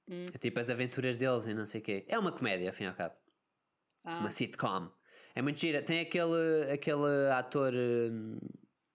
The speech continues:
Speaker 2: chinês da, não é chinês, é coreano, acho eu. Da Ressaca, sabes?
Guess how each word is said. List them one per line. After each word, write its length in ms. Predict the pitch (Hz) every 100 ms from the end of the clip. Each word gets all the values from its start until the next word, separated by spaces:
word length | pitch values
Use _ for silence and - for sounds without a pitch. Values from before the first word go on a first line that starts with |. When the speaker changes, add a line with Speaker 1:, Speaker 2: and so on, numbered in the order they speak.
| - -
Speaker 2:
chinês 520 | - 131 147 131 104
da, 600 | 113 104 104 101 98 98 139
não 100 | 143
é 60 |
chinês, 300 | - 123 104
é 60 | 98
coreano, 380 | 117 101 90 87
acho 180 | - 90
eu. 80 | - - - -
Da 140 | 117
Ressaca, 520 | 113 - 135 - 90 - _ _ _
sabes? 400 | - 110 -